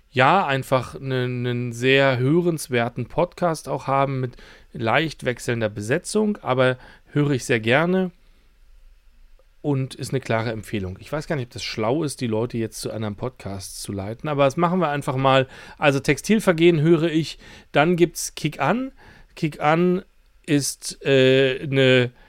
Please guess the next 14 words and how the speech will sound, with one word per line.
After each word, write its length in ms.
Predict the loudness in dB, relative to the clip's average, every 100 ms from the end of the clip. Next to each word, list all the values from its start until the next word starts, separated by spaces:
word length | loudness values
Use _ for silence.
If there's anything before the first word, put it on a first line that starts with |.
| -20 -20 _ _ -20 _ _
ähm, 720 | 6 6 6 2 0 -2 -4 -10 _ _ _ _ _
ja, 260 | 0 4 4
eine 260 | 4 4
weniger 760 | 4 4 4 4 4 4 0 -4 _ _ _ _ -20 _ _ 0
aufwendige 800 | 2 2 0 2 2 2 0
Produktion, 760 | -2 -4 -4 -6 -2 0 0 0
aber 200 | -2 -4
die 100 | -4
gibt's 380 | -6 -8 -12 -8
auch 160 | -6 -4
schon 220 | -4 -2
eine 80 | 0
ganze 400 | -2 -4 -4 0
Weile 480 | 2 2 0 -2